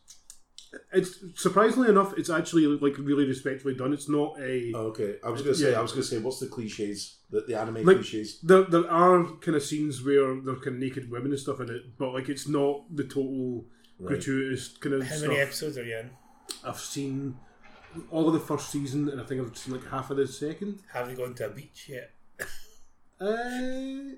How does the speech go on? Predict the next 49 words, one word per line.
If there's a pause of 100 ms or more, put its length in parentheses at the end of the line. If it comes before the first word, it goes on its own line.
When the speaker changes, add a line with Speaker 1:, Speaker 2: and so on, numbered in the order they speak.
Speaker 1:
no.
Speaker 3:
Have
they
gone
to
a
hot
springs? (680)
Speaker 1:
No,
'cause
it's,
like,
Speaker 3:
Okay,
Speaker 1:
it's
Speaker 3:
it's
Speaker 1:
set
Speaker 3:
not,
it's
not
that
tropey
then.
Speaker 1:
it,
it's
Speaker 3:
Yeah.
Speaker 1:
set,
like,
in
kinda
medieval, (220)
uh, (520)
like,
Britain,
kinda
much.
Speaker 3:
Yeah.
Speaker 1:
It's
kinda,
they
Speaker 2:
Is
Speaker 1:
never
Speaker 2:
Hot
Speaker 1:
kinda
say
it.
Speaker 2:
Springs
an (260)
anime
cliche?